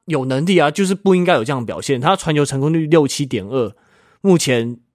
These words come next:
一六五二嘛，都在全联盟前五啊，passer rating 也在第七，其实都还是很 OK 啊。但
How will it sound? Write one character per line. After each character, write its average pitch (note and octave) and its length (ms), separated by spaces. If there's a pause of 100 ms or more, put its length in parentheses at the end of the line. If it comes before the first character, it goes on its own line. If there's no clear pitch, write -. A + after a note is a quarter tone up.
(120)
一 E3+ 140
六 F3 200
五 B2 240
二 C#3+ 80
嘛， G#2 240
都 D#3+ 180
在 D#3+ 240
全 C3 260
联 B2 140
盟 A#2+ 240
前 C3 240
五 C#3 220
啊， G#2+ 100
passer D#3+ 340
rating D3 420
也 G2+ 120
在 B2+ 100
第 C3 140
七， G#2+ 380 (340)
其 E3 140
实 E3 180 (540)
都 A3 140
还 D#3 140
是 F3+ 140
很 C#3+ 160
OK C3+ 340
啊。 A2+ 220
但 F3+ 200